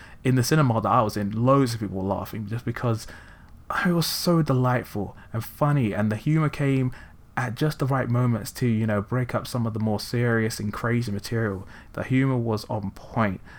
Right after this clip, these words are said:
and this film, if you like your fan service and references, holy mackerel, there was so much to love with all the references to the past,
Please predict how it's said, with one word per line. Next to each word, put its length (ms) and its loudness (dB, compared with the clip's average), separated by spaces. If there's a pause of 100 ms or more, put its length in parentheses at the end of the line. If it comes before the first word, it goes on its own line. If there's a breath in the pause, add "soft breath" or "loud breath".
(360 loud breath)
and 560 2 (340)
this 220 2
film, 560 0 (160)
if 180 -6
you 140 4
like 380 2
your 220 4
fan 440 0
service 460 -2
and 140 -6
references, 600 -4 (720 loud breath)
holy 920 8
mackerel, 880 4
there 300 -2
was 320 0
so 1040 0
much 440 0
to 100 -4
love 380 0 (380 loud breath)
with 160 0
all 100 2
the 100 0
references 480 -2
to 80 -8
the 80 -10
past, 680 0